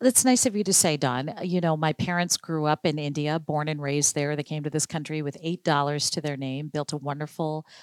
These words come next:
life for me and my brother. Um, I am part of the immigrant story, and I'm really proud of where my parents came from. It's exciting to me to be, um, a person of color in broadcasting. I don't wear the badge, like,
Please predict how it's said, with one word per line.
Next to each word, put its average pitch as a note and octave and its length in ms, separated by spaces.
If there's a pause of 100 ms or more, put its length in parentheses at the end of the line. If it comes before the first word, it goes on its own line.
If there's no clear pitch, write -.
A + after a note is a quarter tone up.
(100)
life D3 320
for D#3+ 160
me D3 160
and C#3+ 100
my C3+ 140
brother. C3+ 540 (340)
Um, D3+ 420
I D3 200
am D3+ 280
part D#3 240
of C#3+ 120
the D3 120
immigrant D3+ 400
story, D3+ 480
and A2 100
I'm C3+ 140
really C#3 220
proud D3 480
of D3 100
where C#3 140
my B2 260
parents C#3 340
came C3 260
from. C3 280 (380)
It's A3 160
exciting E3 600
to - 120
me G3+ 260
to - 160
be, C3+ 520
um, B2 360
a D#3+ 100
person D#3 360
of C3+ 120
color C3+ 520 (140)
in E3 300
broadcasting. D#3 880 (320)
I E4 80
don't G#3 400
wear D#3+ 300
the E3 100
badge, D#3 520
like, C3 220